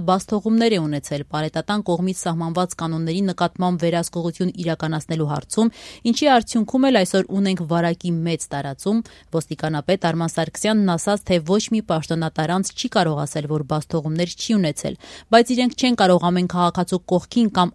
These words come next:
ամեն բակում ոստիկան կանգնեցնել։ Ի դեպ, ոստիկանապետը տեղեկացրեց,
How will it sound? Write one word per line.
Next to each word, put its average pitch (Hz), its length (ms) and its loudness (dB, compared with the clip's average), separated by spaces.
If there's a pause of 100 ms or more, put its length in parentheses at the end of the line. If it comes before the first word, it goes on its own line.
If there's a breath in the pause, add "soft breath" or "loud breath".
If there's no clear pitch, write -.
(100)
ամեն 185 320 2
բակում 190 400 0
ոստիկան 190 560 -2
կանգնեցնել։ 143 560 -6 (480 loud breath)
Ի 247 80 -4
դեպ, 269 120 4 (120)
ոստիկանապետը 180 720 -4
տեղեկացրեց, 147 560 -6